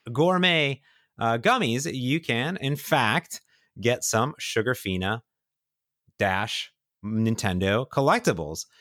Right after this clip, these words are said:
So there's all sorts of really great things in here. They have, uh, a bunch of design your own. That's what they're really all about, is, like, design your own mix and mash.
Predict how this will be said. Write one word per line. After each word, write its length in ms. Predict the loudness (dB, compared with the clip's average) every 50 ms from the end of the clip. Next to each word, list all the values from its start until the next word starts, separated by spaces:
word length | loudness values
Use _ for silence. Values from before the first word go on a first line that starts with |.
| _ _ -6
So 100 | -4 -4
there's 100 | -4 0
all 300 | 2 4 4 4 4 4
sorts 200 | 2 0 2 2
of 80 | 0
really 220 | 2 2 4 4 4
great 240 | 4 2 2 2 0
things 260 | -2 -2 -2 -2 -2
in 120 | -2 -2 -2
here. 360 | -2 -4 -4 -4 -6 -8 -10 _ _ _ _ _ -2
They 140 | 0 0 0
have, 360 | 0 0 0 2 0 0 -2
uh, 300 | -2 0 2 2 2 2
a 40 | 2
bunch 200 | 2 0 2 0
of 120 | 0 0
design 420 | 0 0 0 2 0 2 2 2 2
your 160 | 0 0 0
own. 220 | 0 0 2 2
That's 160 | 0 0 -2 -2
what 80 | 0
they're 100 | 0 0
really 260 | 2 2 2 4 4
all 140 | 4 2 2 0
about, 300 | 0 0 0 0 0 -2
is, 60 | -4
like, 140 | -6 -6 -4
design 340 | -4 -2 -2 -2 -2 0 0
your 140 | 0 0 0
own 160 | 0 0 0
mix 240 | -2 -2 -2 -2 -2
and 100 | -2 0
mash. 420 | 0 0 0 0 -2 -4 -6